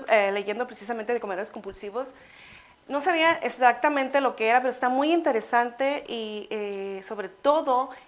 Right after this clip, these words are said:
tienen mucha ayuda para esas personas que son adictas a la comida, que a veces ni sabemos, ni sabemos que somos adictos.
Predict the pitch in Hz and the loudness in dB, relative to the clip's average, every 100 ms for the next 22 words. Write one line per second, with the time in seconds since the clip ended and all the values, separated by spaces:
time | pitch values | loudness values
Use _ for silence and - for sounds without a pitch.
0 | _ _ _ _ - 262 262 254 269 277 | _ _ _ _ -8 -4 -4 -4 -4 -4
1 | 277 226 226 226 233 - - 214 202 196 | -6 -4 -4 -2 -2 -4 -6 -4 -4 -6
2 | 185 - 190 240 226 - 208 214 - - | -8 -10 -14 -12 -12 -10 -10 -12 -16 -12
3 | 208 - 202 190 185 190 180 - - 180 | -10 -6 -6 -6 -10 -12 -12 -12 -12 -12
4 | - 170 170 170 - - - - 226 226 | -14 -12 -12 -12 -18 -20 -20 0 2 2
5 | 277 262 233 220 190 196 240 330 - - | 2 0 2 4 4 4 0 -4 -8 -18
6 | - 202 202 190 220 220 196 214 202 180 | -16 -10 -8 -8 -10 -12 -14 -12 -10 -12
7 | - 247 | -10 -12